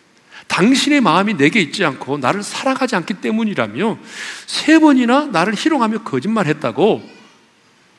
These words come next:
여러분, 삼손을 다그치기 시작했어요.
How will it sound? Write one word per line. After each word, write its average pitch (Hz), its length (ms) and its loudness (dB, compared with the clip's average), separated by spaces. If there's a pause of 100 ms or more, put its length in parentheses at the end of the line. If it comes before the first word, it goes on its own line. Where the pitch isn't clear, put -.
여러분, 117 420 -6 (220)
삼손을 170 760 -4 (340)
다그치기 - 460 -10
시작했어요. - 460 -16